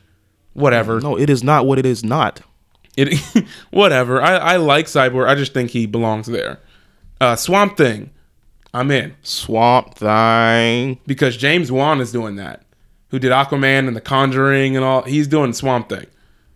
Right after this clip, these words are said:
Speaker 1: I'm in.
Speaker 2: Okay.
Speaker 1: I hope it's, like, dark. Like,
Speaker 2: That's what
Speaker 1: dark,
Speaker 2: they,
Speaker 1: dark.
Speaker 2: that's what they need to be.
Speaker 1: You know what I'm saying?
Speaker 2: They
Speaker 1: But
Speaker 2: don't
Speaker 1: it's gonna be on a streaming service. So I'm, I'm guessing you can get away with that.
Speaker 2: Yeah.
Speaker 1: If it's a streaming service,
Speaker 2: 'Cause
Speaker 1: you can get away with
Speaker 2: Netflix,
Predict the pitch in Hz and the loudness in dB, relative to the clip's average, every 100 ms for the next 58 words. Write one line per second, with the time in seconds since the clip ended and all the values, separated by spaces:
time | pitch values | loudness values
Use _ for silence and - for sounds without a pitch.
0 | _ _ 135 135 107 - _ - - 170 | _ _ 0 0 -4 -10 _ -4 0 0
1 | 143 151 - 107 104 - - - - - | 0 -6 -6 -10 -10 -8 -10 -10 -20 -20
2 | _ _ _ _ _ _ _ _ 120 127 | _ _ _ _ _ _ _ _ -2 -2
3 | 175 214 135 165 139 131 180 - 220 190 | 2 2 4 0 -2 0 0 -2 -2 -2
4 | 156 127 165 147 107 95 92 131 123 123 | -2 -4 -4 -6 -12 -10 -4 0 0 0
5 | 135 135 139 - - 151 185 185 226 240 | 0 0 -2 -10 -2 2 2 2 0 0
6 | 254 226 165 - 226 247 208 147 117 117 | 0 0 -2 -2 -2 -2 -2 0 -2 -2
7 | - 170 170 - 151 156 202 202 190 160 | -4 -2 -4 -4 -2 0 0 -2 -2 2
8 | 135 113 175 151 - 117 - _ 120 147 | 0 2 -2 -2 -8 -14 -14 _ -8 -2
9 | 160 147 143 147 202 240 240 196 170 147 | 0 0 0 -2 0 0 0 2 2 2
10 | 127 127 151 151 135 156 90 | 0 2 4 4 2 0 -2